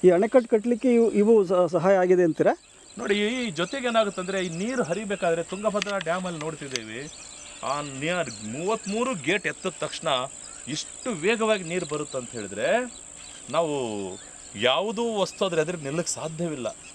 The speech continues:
Speaker 2: ಆದರೆ ಅಂತಹ ವೇಗವನ್ನ ತಡೆದುಕೊಟ್ಟು ಬರ್ಲಿಕ್ಕೆ ಇಲ್ಲಿ ಸಣ್ಣ ಸಣ್ಣ ಸಣ್ಣ ಐಲ್ಯಾಂಡ್ಸ್ ಇದ್ದಾವೆ, ಇಲ್ಲಿ ದ್ವೀಪಗಳಿದ್ದಾವೆ. ಆ ದ್ವೀಪ ಯಾಕೆ ಕೊಚ್ಚಿ ಹೋಗ್ತಾ ಇಲ್ಲ, ಯಾಕೆ ಹೋಗ್ತಾ ಇಲ್ಲ ಅಂತ ಹೇಳಿದ್ರೆ,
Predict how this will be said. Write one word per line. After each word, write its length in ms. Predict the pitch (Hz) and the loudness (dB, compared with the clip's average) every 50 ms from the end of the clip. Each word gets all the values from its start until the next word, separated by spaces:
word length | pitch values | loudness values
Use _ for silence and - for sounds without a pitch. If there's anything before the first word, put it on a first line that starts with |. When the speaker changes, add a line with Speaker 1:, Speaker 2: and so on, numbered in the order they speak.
| - - | -10 -4
Speaker 2:
ಆದರೆ 540 | 98 113 127 139 139 131 120 113 120 131 143 147 - - - - - - | 0 2 2 2 2 2 2 2 2 2 0 -2 -6 -12 -16 -14 -12 -10
ಅಂತಹ 360 | 120 151 180 - - 190 214 240 247 240 | -10 -10 -10 -8 -4 0 2 2 2 2
ವೇಗವನ್ನ 500 | 208 214 220 214 208 208 208 202 196 190 | 2 0 -2 0 0 -2 -2 -2 -2 -2
ತಡೆದುಕೊಟ್ಟು 580 | - 180 175 175 - - 160 156 147 - 165 | -2 -2 -4 -4 -4 -6 -8 -10 -8 -10 -8
ಬರ್ಲಿಕ್ಕೆ 400 | 143 135 135 135 135 127 - 185 | -6 -6 -6 -6 -6 -10 -8 -8
ಇಲ್ಲಿ 140 | 185 180 175 - | -8 -8 -8 -8
ಸಣ್ಣ 180 | 175 185 208 214 | -10 -8 -8 -8
ಸಣ್ಣ 240 | - - 190 190 185 | -8 -8 -8 -8 -10
ಸಣ್ಣ 220 | - 185 180 175 156 | -10 -10 -10 -10 -10
ಐಲ್ಯಾಂಡ್ಸ್ 380 | 139 151 180 180 175 151 - | -8 -6 -6 -6 -6 -6 -10
ಇದ್ದಾವೆ, 280 | 135 113 110 101 101 104 | -10 -8 -6 -6 -6 -6
ಇಲ್ಲಿ 180 | 107 120 123 110 | -8 -10 -10 -8
ದ್ವೀಪಗಳಿದ್ದಾವೆ. 680 | 123 180 208 190 202 180 160 131 107 107 98 92 90 - - - - - - - - - | -6 -6 -6 -4 -6 -4 -4 -4 -2 -2 -4 -4 -8 -12 -16 -20 -20 -20 -20 -20 -8 -2
ಆ 100 | 175 202 | 0 0
ದ್ವೀಪ 360 | 208 143 123 175 247 277 - 269 254 | 0 0 -4 -6 -6 -4 0 0 0
ಯಾಕೆ 380 | 214 190 220 247 - 190 - - | 2 0 -2 -4 -6 -12 -10 -8
ಕೊಚ್ಚಿ 260 | 185 214 - - 233 | -8 -8 -4 -2 0
ಹೋಗ್ತಾ 300 | 214 208 180 - - 170 | 0 0 0 0 0 0
ಇಲ್ಲ, 180 | 156 147 147 143 143 143 147 151 - - - - - - - - - | 0 2 2 2 2 0 0 -4 -8 -16 -20 -20 -20 -20 -20 -10 0
ಯಾಕೆ 280 | 110 135 190 240 - 160 | 0 2 2 0 -2 -6
ಹೋಗ್ತಾ 260 | 180 190 - - 180 | -8 -8 -2 -2 -2
ಇಲ್ಲ 160 | 151 139 127 | -2 -2 -4
ಅಂತ 160 | 120 117 - | -6 -6 -8
ಹೇಳಿದ್ರೆ, 500 | 117 107 101 104 113 131 151 175 165 - | -10 -8 -6 0 0 2 2 2 0 -4